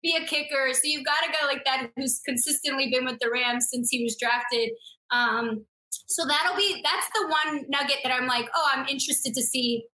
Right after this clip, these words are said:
how this team kind of gets pulled together," because right now they also have three kickers that are gonna compete for the job, which will, I mean, competition breeds success. So it'll be an interesting spot, but I really don't know I could give the Jets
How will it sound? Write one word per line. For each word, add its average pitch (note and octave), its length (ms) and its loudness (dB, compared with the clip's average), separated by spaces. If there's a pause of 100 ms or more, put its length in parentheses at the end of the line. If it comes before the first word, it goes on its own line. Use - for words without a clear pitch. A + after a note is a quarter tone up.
(140)
how C4 240 2
this B3+ 240 0 (120)
team C4 200 0
kind A#3+ 280 0
of A3 60 -6 (280)
gets B3 260 -2
pulled A#3+ 240 0
together," A3 320 0
because A3 300 -2
right A#3+ 180 0
now A#3 220 2
they A3 120 0
also A3+ 280 0
have A3 200 0 (100)
three A#3+ 200 0
kickers A#3 420 0
that G#3 100 0
are G#3 100 -2
gonna A3 260 -2
compete A3 400 -4
for A3 60 0
the G#3 180 -4
job, G#3+ 220 4 (400)
which A#3+ 200 -2
will, A3+ 360 2
I A#3+ 60 2
mean, A#3 260 -2
competition C4 580 0
breeds C4+ 280 0
success. F#4 420 0 (140)
So B3 240 2 (320)
it'll C4 120 0
be E4 120 2
an D#4+ 40 -2
interesting D#4 520 0
spot, C4 380 2 (100)
but A3+ 220 2 (360)
I B3+ 80 0
really D4 300 0
don't C#4 420 0
know B3+ 560 2
I B3 140 2
could G#3+ 260 -4
give B3+ 360 0
the A3+ 100 -6
Jets A#3+ 320 0